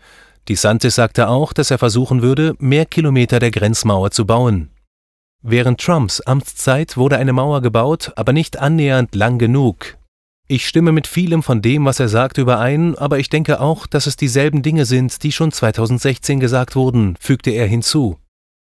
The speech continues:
Was Trump betrifft, so ist er weiterhin für den Bau der Mauer. Kürzlich schlug er auch vor, das Geburtsrecht abzuschaffen, das im vierzehnten Zusatzartikel der U-S-Verfassung verankert ist.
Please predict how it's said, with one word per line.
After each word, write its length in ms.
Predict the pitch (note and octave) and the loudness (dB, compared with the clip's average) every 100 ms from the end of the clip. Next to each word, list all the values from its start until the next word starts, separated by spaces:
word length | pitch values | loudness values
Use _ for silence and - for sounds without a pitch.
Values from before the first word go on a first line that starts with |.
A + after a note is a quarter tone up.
| _ - | _ -4
Was 200 | A2 - | -2 -2
Trump 320 | - G#2 G2 | 0 0 2
betrifft, 480 | A2+ - D3 D#3 - - | -2 -2 -2 -4 -10 -10
so 140 | A#2 | -4
ist 160 | D3 - | -4 0
er 120 | D3 | 0
weiterhin 460 | C#3 D3+ D3 B2+ A#2+ | 0 0 2 2 2
für 120 | - | 0
den 160 | D3+ C3 | 0 2
Bau 200 | F#2+ G#2 | 2 2
der 120 | A2+ | 2
Mauer. 400 | A#2 B2+ B2 F2+ - _ _ _ - - _ | 2 2 2 0 -6 _ _ _ -20 -20 _
Kürzlich 500 | - D#3 - E3 D#3 | -2 -2 0 -2 -2
schlug 240 | - C#3+ | -2 -2
er 140 | C3+ B2 | 0 0
auch 180 | B2 - | -2 -2
vor, 320 | - D3+ D#3+ | 0 0 2
das 220 | C#3+ - | -2 -2
Geburtsrecht 720 | B2+ C3 F3 - A2 - - | 0 2 2 2 0 -2 -4
abzuschaffen, 720 | A#2 - A#2 - G#2 - F2 - _ - | -6 -2 -2 0 -2 -2 -4 -4 _ -4
das 180 | G#2 - | -2 0
im 220 | B2 A#2 | 0 0
vierzehnten 520 | C#3+ D#3 E3 D#3+ D#3 | 0 -2 -2 -2 -2
Zusatzartikel 720 | - F3 C#3+ C3+ B2 B2+ B2+ | -2 0 0 -2 -2 -2 -2
der 160 | B2 B2 | 0 0
U-S-Verfassung 760 | B2 D3 - B2+ A2 - G2 | 0 -2 -2 -2 0 -2 -2
verankert 460 | - E2+ A#2+ A#2 A2 | -2 -2 0 0 0
ist. 460 | G#2+ - - - | 0 -2 -8 -14